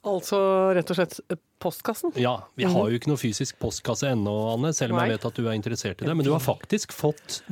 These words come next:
Speaker 2: et fysisk kort allikevel.
Speaker 1: Altså, her er det et kort som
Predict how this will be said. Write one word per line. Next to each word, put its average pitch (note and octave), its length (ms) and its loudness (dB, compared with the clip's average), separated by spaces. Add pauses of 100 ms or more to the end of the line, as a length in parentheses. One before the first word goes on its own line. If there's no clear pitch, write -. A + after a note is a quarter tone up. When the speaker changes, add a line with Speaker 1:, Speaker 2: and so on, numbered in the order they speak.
Speaker 2:
et D3 220 -2
fysisk - 520 -2
kort - 260 -2
allikevel. E3 460 2 (120)
Speaker 1:
Altså, C#4 280 4
her B3+ 340 4
er G#3 240 4
det G#3+ 100 2
et - 60 -14
kort - 240 -6
som G3+ 140 0